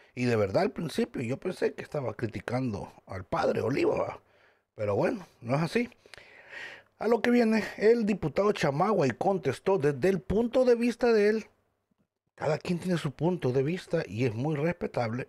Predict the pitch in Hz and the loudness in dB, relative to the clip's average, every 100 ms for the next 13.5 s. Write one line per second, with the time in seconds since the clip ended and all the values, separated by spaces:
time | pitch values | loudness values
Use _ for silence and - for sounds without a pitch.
0 | - 160 233 - 269 226 - - 180 202 | -6 -6 -6 -4 -6 -6 -10 -10 -8 -6
1 | 208 202 196 190 208 214 196 202 247 262 | -4 -2 -2 -2 0 0 0 0 0 -2
2 | 214 _ _ _ _ _ _ _ - 160 | -6 _ _ _ _ _ _ _ -4 0
3 | 185 190 185 220 220 - _ _ _ _ | 2 2 2 2 0 -6 _ _ _ _
4 | 202 196 180 170 170 175 208 185 170 _ | -4 0 0 0 -2 2 2 2 -2 _
5 | _ _ _ _ _ 214 226 180 - 190 | _ _ _ _ _ -2 0 0 -2 -4
6 | 208 180 139 120 - 156 - 240 196 _ | -2 0 0 -2 -2 -4 0 -4 -4 _
7 | _ 165 190 170 208 - - 214 226 226 | _ -4 -2 0 -2 -4 -4 -4 -2 -2
8 | 226 214 233 220 220 - - - - 151 | 0 0 0 0 -2 -6 -20 -16 -4 -2
9 | 175 190 190 190 190 180 190 185 180 170 | 0 0 0 0 0 2 0 0 -4 -4
10 | 160 165 180 185 185 - 160 156 147 131 | -4 -2 -2 -2 -6 -4 -2 0 -2 -4
11 | - 131 139 147 143 156 185 175 170 180 | -8 -10 -6 -4 -4 -6 -4 -4 -2 -2
12 | 175 175 170 185 190 294 233 _ _ _ | 0 -2 -2 -4 -2 -4 -4 _ _ _
13 | _ - 320 269 | _ -8 -6 -6